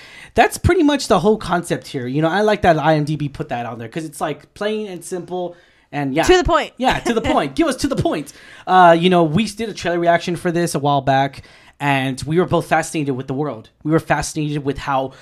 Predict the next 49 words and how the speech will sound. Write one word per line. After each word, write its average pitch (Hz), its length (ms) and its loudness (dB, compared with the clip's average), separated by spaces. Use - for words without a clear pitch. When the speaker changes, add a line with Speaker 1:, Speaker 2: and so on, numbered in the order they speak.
Speaker 1:
much 147 460 -2
of 156 120 -4
the 147 40 -8
C 156 160 -10
G 131 140 -2
I 143 80 2
was 135 180 -6
so - 220 -6
well 151 260 -2
put, 139 440 -6
how - 260 -4
everything 180 380 -2
was 170 120 2
just 147 220 -8
the 175 60 -8
colors, 208 500 -4
the 190 80 -6
color 254 320 0
schemes, 151 400 -6
everything, 220 500 0
rainbow 262 420 -2
world 160 300 -2
we 160 60 -6
saw, 151 320 -6
the 185 80 -6
rainbow 226 300 -2
track - 280 -4
we 160 120 -4
saw. 151 300 -4
It 165 100 -4
just, 202 180 -4
it 190 320 2
brought 214 260 4
us 226 180 -4
back 185 280 -2
to 196 100 -2
the 175 60 -4
nostalgia. 156 500 -2
And 175 100 0
this 262 180 -2
movie 247 440 0
relies, 175 420 4
we're 185 80 -2
not 202 140 -2
mentioning 190 300 -4
spoilers, 151 300 -2
by 139 100 0
the 131 60 0
way 120 180 -6